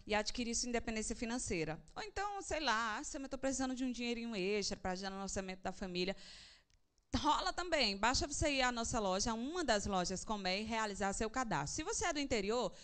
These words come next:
tem uma loja em Campina Grande que é mais perto de você. Se você é mais próximo aqui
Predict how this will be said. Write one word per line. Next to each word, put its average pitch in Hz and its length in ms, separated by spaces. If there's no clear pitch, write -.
tem 285 100
uma 302 140
loja 269 220
em 277 40
Campina 269 380
Grande 233 300
que 247 80
é - 20
mais 240 220
perto 214 320
de 214 80
você. 214 460
Se 311 140
você 302 240
é 269 100
mais 247 220
próximo 220 420
aqui 208 360